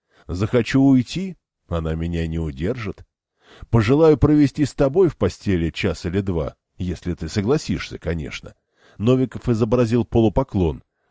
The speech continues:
а потом снова вернусь к ней же. Она ничего не потеряет. Посему оставим эту тему. Поговорим по делу. В результате проведённых мною оперативных действий я выяснил,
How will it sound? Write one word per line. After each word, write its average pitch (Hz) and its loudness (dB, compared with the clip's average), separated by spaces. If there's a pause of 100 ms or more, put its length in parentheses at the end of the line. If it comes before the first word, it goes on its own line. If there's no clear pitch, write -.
а 90 0
потом 101 2
снова 123 0
вернусь 82 -4
к - -16
ней 76 -6
же. - -14 (360)
Она 175 -4
ничего 175 -2
не 76 -6
потеряет. 82 -4 (520)
Посему 113 0
оставим 120 -4
эту 76 -4
тему. 65 -6 (400)
Поговорим 139 2
по 131 0
делу. 67 -6 (580)
В 85 -4
результате 104 0
проведённых 101 0
мною 98 2
оперативных 101 0
действий 85 -2
я 165 -4
выяснил, 85 -2